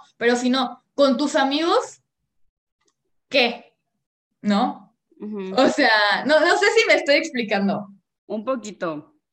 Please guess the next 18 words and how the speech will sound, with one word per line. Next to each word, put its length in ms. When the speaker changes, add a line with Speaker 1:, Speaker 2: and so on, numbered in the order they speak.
Speaker 2:
O 120
sea, 520
por 140
ejemplo, 640
a 120
lo 180
que 160
yo 300
iba 240
relacionando 640
todo 240
esto 420
con 300
lo 120
que 100
va 120
mencionando 560
Azul, 340